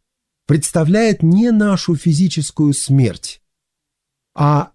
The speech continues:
смерть Иисуса Христа за нас. Как израильтяне переходили через Иордан по вере, так и мы переходим через Иордан по вере. Но входим мы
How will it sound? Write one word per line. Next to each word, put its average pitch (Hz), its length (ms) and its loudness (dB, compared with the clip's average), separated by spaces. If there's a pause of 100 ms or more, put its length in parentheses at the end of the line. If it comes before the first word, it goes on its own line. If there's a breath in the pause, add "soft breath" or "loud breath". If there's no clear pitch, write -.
(100)
смерть 165 600 0
Иисуса 151 400 -2
Христа 143 560 -2
за 135 160 0
нас. 139 480 -2 (960)
Как 147 320 0
израильтяне 151 960 0 (180)
переходили 156 600 0
через 156 280 0
Иордан 151 460 0
по 156 160 -2
вере, 180 300 2
так 170 180 -4
и 214 60 2
мы 240 320 2 (440)
переходим 156 600 2
через 143 320 0
Иордан 143 480 0
по 139 160 0
вере. 131 400 0 (1600)
Но 156 220 2
входим 220 640 0
мы 110 520 0